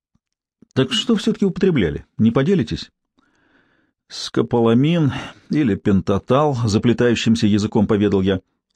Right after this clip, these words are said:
«и сразу за этим амфетамин, потом попозже абсентом отлакировали».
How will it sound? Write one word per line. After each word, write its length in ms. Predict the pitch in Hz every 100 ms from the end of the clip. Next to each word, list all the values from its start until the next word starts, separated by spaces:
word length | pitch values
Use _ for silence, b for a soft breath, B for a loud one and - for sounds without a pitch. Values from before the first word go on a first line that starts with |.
| _
«и 200 | 113 190
сразу 440 | - 151 185 120
за 120 | 95 113
этим 380 | 110 104 107
амфетамин, 800 | 107 107 110 - 110 123 165 147 - _ _ _ _ _ _ _ _ _
потом 420 | 101 92 156 170 -
попозже 540 | 113 107 131 156 120 98
абсентом 600 | - 123 135 123 117 - _
отлакировали». 800 | 110 110 104 107 104 98 92